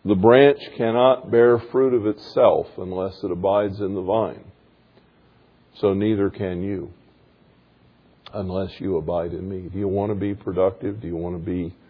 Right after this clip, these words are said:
uh, make an impact? Do you want your life to count? Do you want your needs to be met? Do you want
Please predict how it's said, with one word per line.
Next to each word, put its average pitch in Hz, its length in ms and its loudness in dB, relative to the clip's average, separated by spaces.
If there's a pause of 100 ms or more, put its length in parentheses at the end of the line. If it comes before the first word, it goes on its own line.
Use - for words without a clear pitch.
(1160)
uh, 92 240 -20
make 95 220 -4
an 92 100 -2
impact? 98 580 -4
Do 92 60 -10
you 87 120 -4
want 92 200 -4
your 90 120 -6
life 98 340 0
to 80 80 -14
count? 110 580 -2
Do 87 80 -8
you 90 140 -2
want 101 400 2 (1500)
your 90 160 0
needs 104 440 4
to 104 100 -2
be 98 160 4
met? 113 480 8
Do 95 40 0
you 92 140 0
want 107 400 0